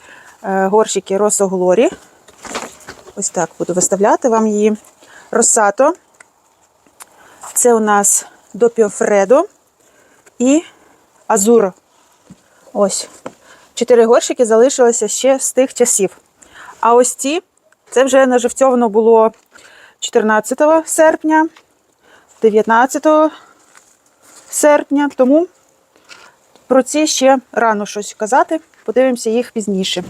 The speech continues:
Так, давайте дивитися разом, яка тут ситуація. Чесно, я ще не знаю, що тут. Це Росоглорі. Наче розвивається брунька, видно, що є і розвиток бокових бруньок. Зараз подивимося,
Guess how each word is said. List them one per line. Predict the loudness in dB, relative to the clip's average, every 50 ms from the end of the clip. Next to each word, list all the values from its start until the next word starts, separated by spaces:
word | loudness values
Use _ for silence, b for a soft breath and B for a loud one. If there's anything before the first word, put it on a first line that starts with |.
| -16 -18 -10
Так, | -4 -4 -4 -4 -2
давайте | -2 0 0 0 0 -2 -2
дивитися | 0 0 0 0 0 -2 -2 -2 -2 -2 -2 -8 -8 -4
разом, | -2 0 0 0 2 0 0 -2 _ _ b b b b b b
яка | -4 0 0 0
тут | 0 0 -2 -4
ситуація. | -4 -2 0 0 0 0 -2 -4 -6 -6 -6
Чесно, | -2 0 2 2 2 0 -2 -2 -4 _ _ _ B B B B B B B B B B B B B B B _ _ -2
я | 2 2 4 4 2 0 -2 -10
ще | -10 -8 -4 -2 -2
не | -2 -2
знаю, | -4 -4 -4 -2 -2 -2 -4 -6 B B B B B B
що | -10 -8 -4 -4 -4
тут. | -4 -6 -10 -10 -10 -12 -2
Це | 2 4 4 4 4
Росоглорі. | 2 0 0 0 0 -2 -2 -2 -2 -2 -2 -2 -4 -6 -10 -16 _ _ _ _ _ b b b b b b b b
Наче | 2 2 2 2 2 2 2 2 0 _
розвивається | -2 -2 0 2 2 2 2 4 2 2 0 0 -4 -6
брунька, | -4 -2 -2 -2 -2 0 0 -2 -2 _ _ _ _ _ _ _ -10
видно, | -2 0 0 2 2 0 -2
що | -2 -4 -4 -4
є | -2 0 2 2 2 2
і | 0 0 0 2
розвиток | 2 2 2 0 -2 -4 -6 -6 -6
бокових | -6 -6 -4 -2 0 0 -2 -2 -4 -6
бруньок. | -4 -2 0 2 2 2 2 0 -4 -20 _ _ _ _ _ _ b b b b b b b b b b b _ _ _ _ -8
Зараз | -4 -2 0 0 -2 -4
подивимося, | -6 -2 0 0 2 2 0 -4 -2 -4 -4